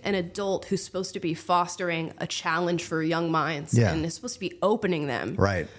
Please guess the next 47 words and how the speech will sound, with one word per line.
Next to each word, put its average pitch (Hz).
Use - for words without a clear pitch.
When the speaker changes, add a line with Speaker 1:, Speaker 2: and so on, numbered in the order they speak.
Speaker 1:
to 285
close 349
them 180
is 180
just 214
the 220
most, 202
one 320
of 370
the 294
most 220
despicable 196
things. 190
Speaker 2:
Mm-hmm. 90
Speaker 1:
And 214
I 214
like 285
to 320
think 269
that -
they're 220
not 214
doing 208
it -
consciously, 226
as 220
Dennis 208
thinks 220
they 262
are. 285
I 226
like 262
to 294
think 277
that 233
they 233
don't 220
know, 202
Speaker 2:
Mm-hmm. 87
Speaker 1:
you 196
know, 196
and 196
that 196
they're 190
just 196
fueled 220
by, 175